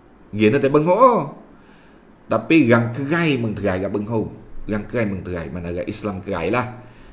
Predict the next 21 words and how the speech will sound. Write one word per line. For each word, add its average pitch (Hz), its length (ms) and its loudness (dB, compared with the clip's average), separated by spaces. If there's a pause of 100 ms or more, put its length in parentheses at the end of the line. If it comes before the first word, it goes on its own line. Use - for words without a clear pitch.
(120)
à, 87 280 -6 (460)
bưng 131 180 4
hổ. 101 240 -2 (200)
À, 139 160 -2
cái 151 80 -2
ấy 185 120 -8
là, 208 120 -6 (220)
ừ, 147 120 -8
khinh 151 120 -8
ngạ, 110 100 -8
khinh 101 180 -10
ngạ. 55 80 -14 (580)
À, - 120 -6
cái 113 80 0
giao 113 180 4
phải 107 100 4
hư 104 120 2
khinh 101 160 -6
ngạ, - 120 -10
khinh 82 140 -12
ngạ. - 60 -16